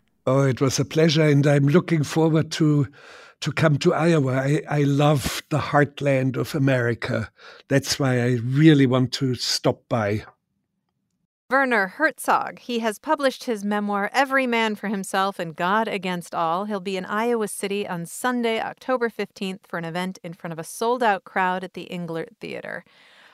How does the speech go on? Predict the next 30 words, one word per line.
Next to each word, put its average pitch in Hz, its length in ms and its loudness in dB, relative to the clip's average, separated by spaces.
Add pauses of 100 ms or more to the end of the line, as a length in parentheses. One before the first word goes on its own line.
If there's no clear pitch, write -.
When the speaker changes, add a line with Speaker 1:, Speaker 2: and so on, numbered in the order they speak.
Speaker 2:
Herzog's 226 600 2
acting 247 460 -2
skills, 233 640 -4
unique 170 440 -8
personality, 220 920 -6
and 196 260 -6
voice 180 460 -6
have 180 140 -12
helped 185 260 -8
to 185 100 -10
make 175 240 -8
him 175 200 -12
a 185 80 -10 (100)
pop - 440 -4
culture - 440 -12 (220)
icon. 180 640 -8 (340)
He's 190 180 -8
appeared 208 440 -4
in 180 480 -8
four 262 420 2
episodes 233 640 -2
of 185 220 -8
The 196 80 -4
Simpsons, 285 1080 -4
playing 214 400 -2
three 262 240 -8
different 302 300 -8
characters, 220 520 -4
including 247 500 0
himself. 226 560 -2